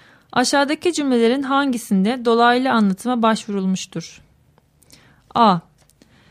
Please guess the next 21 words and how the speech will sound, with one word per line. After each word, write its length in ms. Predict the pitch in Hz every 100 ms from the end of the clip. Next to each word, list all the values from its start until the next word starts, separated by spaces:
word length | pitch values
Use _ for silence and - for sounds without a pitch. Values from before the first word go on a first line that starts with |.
| _ -
En 200 | 285 339
zor 240 | 320 320
sorunların 680 | - 277 254 254 262 285 262
da 120 | 214
bir 120 | 233
çözüm 360 | 233 247 233 254
yolunun 400 | 226 190 208 220
bul-, 200 | 220 214
olduğuna 520 | 214 208 208 226 240 240
inanıyorum. 600 | 226 208 196 175 160 165 _ _ _ _ _ _ _ _ _ -
B. 320 | 220 214 180 - _ _ _ -
Goethe, 440 | 277 339 277 311 - _ -
"Dünyada 400 | 226 247 254 254
en 260 | - 277 285
korkunç 440 | 240 226 208 190
şey 320 | - 262 294 _ _
bilgisizliğin 800 | 233 226 226 220 233 208 233 262
egemen 360 | - 220 226 233
olmasıdır." 640 | 208 185 180 - 180 165
diyor. 420 | 170 165 165 - _ _ _ _ _ _ _ _ - - _ _ -
C. 340 | 202 208 247